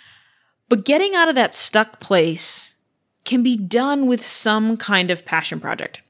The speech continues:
And like we said a few minutes ago, that can be doodling.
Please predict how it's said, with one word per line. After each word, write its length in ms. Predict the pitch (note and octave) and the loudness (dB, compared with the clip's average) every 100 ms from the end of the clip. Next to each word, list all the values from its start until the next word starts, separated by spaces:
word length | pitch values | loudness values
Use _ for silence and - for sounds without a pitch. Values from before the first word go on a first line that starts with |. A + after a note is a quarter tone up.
| - | -4
And 80 | A3 | -2
like 120 | C4+ | 0
we 60 | |
said 160 | D4+ D#4 | 0 0
a 40 | |
few 120 | - A3+ | 0 0
minutes 240 | A#3 A#3 | 2 0
ago, 280 | F3+ C#3+ - _ | -2 -2 -6 _
that 260 | G#3+ C4+ D4+ | -2 -2 0
can 200 | D4 B3+ | 0 0
be 580 | A#3+ C#4 B3+ B3 A#3 _ F3 | 2 2 2 0 -6 _ -6
doodling. 520 | G3 G3 E3+ - - | 0 2 2 -2 -10